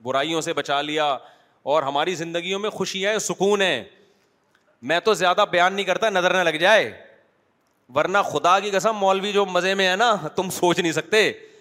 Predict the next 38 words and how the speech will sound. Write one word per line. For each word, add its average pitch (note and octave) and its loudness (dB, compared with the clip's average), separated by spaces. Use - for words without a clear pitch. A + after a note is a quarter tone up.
لوگ F#3 2
کہتے G3 0
ہیں A3+ 0
بھی A3 -2
ریوو G3+ 0
میں G#3 2
گھوم F3 2
رہا F#3 2
ہے G#3+ 0
نا B3+ -2
تو A#3 0
مزہ G3 4
تو G3+ 4
آئے F3+ 4
گا۔ D#3+ 0
بھائی D#3+ -2
جب A#3 -2
پٹ F3+ -2
پٹی G#3 -2
پہ A3 2
گھومتے G3 0
تھے B3 -2
اور G#3+ 6
زیادہ A3 6
مزہ G#3 4
آتا F3 4
تھا، B2+ -4
<laughs> - -20
حقیقت F3 -4
بتا D#3 0
رہا D3 2
ہوں۔ A#2 -2
اور F#3 2
ریوو G3+ 4
کون G#3+ 4
سا A#3 4
اپنی G3+ 0
ہے؟ F3+ -2